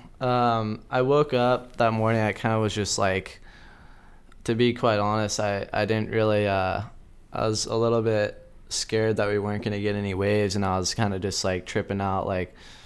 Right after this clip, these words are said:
"Oh, maybe I should be back, back in Florida training for this Q S and Pro Junior or whatever." But, um,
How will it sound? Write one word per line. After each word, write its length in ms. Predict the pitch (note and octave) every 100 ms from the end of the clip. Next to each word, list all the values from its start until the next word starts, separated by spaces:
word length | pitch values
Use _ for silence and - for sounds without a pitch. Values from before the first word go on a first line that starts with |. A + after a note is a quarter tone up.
| - -
"Oh, 280 | A#2 A#2+ A#2+
maybe 320 | A#2+ B2 B2
I 100 | A#2+
should 220 | - B2
be 360 | A#2 A#2 A#2 A2 - - -
back, 260 | A2 A2 - -
back 300 | A#2 A2+ A2+
in 140 | A#2 A2
Florida 720 | - A2+ A2+ A2+ A2 G#2+ G2+
training 400 | - A2 G#2+ G#2+
for 120 | G#2+ A2
this 220 | G#2 -
Q 300 | - A2+ G#2+
S 240 | G2+ -
and 240 | G#2+ G2+ -
Pro 180 | A2+ G#2
Junior 540 | F2+ G2+ G#2 G2+ G2+
or 40 | G2
whatever." 340 | G2 F#2+ G2
But, 320 | F#2+ F#2 - - - - - - -
um, 580 | G#2+ G2 F2+ F2 E2+